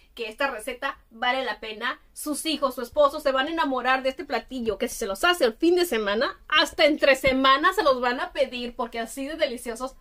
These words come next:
así de exquisito está este pan francés.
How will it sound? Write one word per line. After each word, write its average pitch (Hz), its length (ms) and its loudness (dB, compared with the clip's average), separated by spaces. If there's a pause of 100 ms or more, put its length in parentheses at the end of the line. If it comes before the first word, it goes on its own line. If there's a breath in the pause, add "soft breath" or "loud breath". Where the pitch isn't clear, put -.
así 320 380 -6
de 392 220 -4
exquisito 359 680 -6 (180)
está 254 580 0
este 285 420 0 (120)
pan 254 360 -2
francés. 269 720 -4